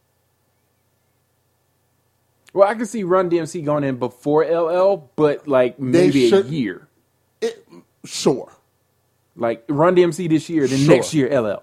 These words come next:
Speaker 2: But there's no reason why one should be there and the other one isn't. But you're, but you're tripping over yourself to put Jay-Z in. And I love Jay-Z, you know that. But there's a time and a place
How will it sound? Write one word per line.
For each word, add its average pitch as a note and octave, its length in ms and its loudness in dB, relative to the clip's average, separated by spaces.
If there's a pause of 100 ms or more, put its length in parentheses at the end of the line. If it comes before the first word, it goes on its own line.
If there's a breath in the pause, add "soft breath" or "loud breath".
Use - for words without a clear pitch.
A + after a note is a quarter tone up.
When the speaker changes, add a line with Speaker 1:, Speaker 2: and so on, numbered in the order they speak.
Speaker 2:
But C3+ 320 2
there's D#3 220 4
no E3+ 120 2
reason F3+ 400 0
why D3 180 2
one D#3+ 360 0
should E3+ 200 -8
be D#3+ 180 -2
there D3+ 300 4
and C3 100 -2
the - 140 -8
other D3+ 180 0
one C#3 220 0
isn't. B2 260 -6 (1500)
But C#3+ 100 2
you're, C3+ 140 2 (160)
but B2 200 -6
you're D3+ 160 -2 (100)
tripping D3 340 -4
over C#3+ 160 2
yourself C3 260 0
to A2+ 40 -18
put A#2+ 180 -2
Jay-Z A#2 460 -6
in. E2+ 160 -16 (560 soft breath)
And F3+ 160 -2
I G3 160 4
love F#3 320 6
Jay-Z, D3+ 420 4
you D3+ 200 -6
know F3 200 6
that. B2 260 -6 (2000)
But F3+ 520 2 (500)
there's D#3+ 360 0
a D3 60 0
time G3 320 -4
and D3+ 100 -2
a C3+ 40 -2
place - 560 -2